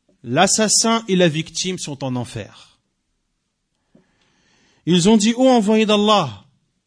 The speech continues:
pour l'assassin, autrement dit pour l'assassin, cela est, est clair et compréhensible. Mais qu'en est-il de la victime ? Il a répondu, sallallahu alayhi wa sallam,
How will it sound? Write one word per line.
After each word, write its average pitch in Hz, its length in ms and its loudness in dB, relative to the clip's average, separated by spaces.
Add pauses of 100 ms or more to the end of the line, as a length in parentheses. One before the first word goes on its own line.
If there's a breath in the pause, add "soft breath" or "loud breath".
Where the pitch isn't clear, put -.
(1900)
pour 233 200 4
l'assassin, 220 720 2
autrement 165 380 -6
dit 196 140 -4
pour 185 160 -4
l'assassin, 175 680 -4 (320)
cela 214 420 -4
est, 269 220 -6 (680)
est 156 80 -8
clair 247 360 0
et 233 60 -2
compréhensible. 156 880 -8 (540 soft breath)
Mais 190 180 -2
qu'en 302 280 0
est-il 269 440 0
de 185 80 -2
la 165 140 0
victime ? 131 840 -8 (640 soft breath)
Il 139 100 -2
a 160 60 0
répondu, 170 460 0
sallallahu 156 320 -2
alayhi 151 80 -2
wa 143 60 -4
sallam, 143 540 -2